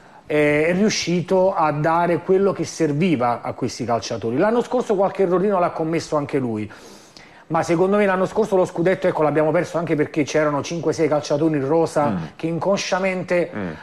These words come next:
Speaker 1: avevano mollato un po', no? Inconsciamente erano a fine, un ci-, a fine ciclo.
Speaker 2: O la zavorra delle,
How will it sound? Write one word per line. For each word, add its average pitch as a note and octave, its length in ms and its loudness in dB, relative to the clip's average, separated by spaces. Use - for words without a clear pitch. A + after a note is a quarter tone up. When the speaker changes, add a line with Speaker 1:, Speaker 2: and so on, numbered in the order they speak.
Speaker 1:
avevano F3+ 400 2
mollato F3 420 2
un E3 120 -2
po', E3 260 2
no? E3 160 -2
Inconsciamente E3+ 560 -2
erano D#3 220 2
a - 20 -4
fine, F#3+ 280 -4
un F3 120 -2
ci-, - 160 -6
a D#3 100 0
fine F#3+ 240 -4
ciclo. B2+ 440 -2
Speaker 2:
O A#2+ 100 2
la A#2+ 160 2
zavorra A#2 400 4
delle, A2+ 460 2